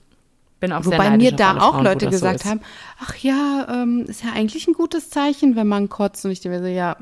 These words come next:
Speaker 2: ich kotze jetzt nicht. Ist das jetzt ein schlechtes
Speaker 1: Wo
Speaker 2: Zeichen?“
Speaker 1: ist das bitte ein gutes Zeichen? Ja, genau.
Speaker 2: <laughs> Ja.
Speaker 1: Das würde ja implizieren, dass alle Frauen, die keine Schwangerschaftsübelkeit haben, wenig Hormone haben und die Schwangerschaften damit irgendwie weniger intakt wären, ne?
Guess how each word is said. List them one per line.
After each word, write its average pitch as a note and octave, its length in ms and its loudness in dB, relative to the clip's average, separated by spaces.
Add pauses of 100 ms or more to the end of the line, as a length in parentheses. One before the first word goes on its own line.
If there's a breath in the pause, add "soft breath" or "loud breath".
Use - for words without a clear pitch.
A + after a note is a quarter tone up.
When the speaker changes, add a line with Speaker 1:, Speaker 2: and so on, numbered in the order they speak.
(960 loud breath)
Speaker 2:
ich - 140 -16
kotze - 320 -8
jetzt - 200 -8
nicht. C4 320 -2
Ist - 180 -12
das G3+ 140 -10
jetzt E3 200 -10
ein G3+ 80 -2
schlechtes E3 400 -2
Speaker 1:
Wo D#4 140 4
Speaker 2:
Zeichen?“ C#4 200 2
Speaker 1:
ist C#4+ 60 0
das D4+ 220 4
bitte G3 220 -2
ein D#3+ 100 -6 (160)
gutes G#3 320 2 (100)
Zeichen? E3+ 260 0
Ja, G#3 140 4
genau. G#3+ 280 4
Speaker 2:
<laughs> B3+ 80 -10
Ja. - 20 -10 (260 loud breath)
Speaker 1:
Das F#3+ 180 0
würde A#3 200 4
ja B3 80 2
implizieren, A3 720 0
dass G3+ 140 0
alle G3+ 240 0
Frauen, F#3+ 360 0
die F3 60 -4
keine F#3 300 -2
Schwangerschaftsübelkeit G3 1040 -2
haben, E3 360 -2
wenig A3 320 0
Hormone G#3+ 440 2
haben G3 260 2
und F3+ 140 -4
die - 40 -14
Schwangerschaften F3+ 640 -4
damit E3+ 240 -2
irgendwie D#3 340 -6
weniger D#3 320 -2
intakt C3+ 440 -12
wären, B2+ 240 -6
ne? E3 180 -4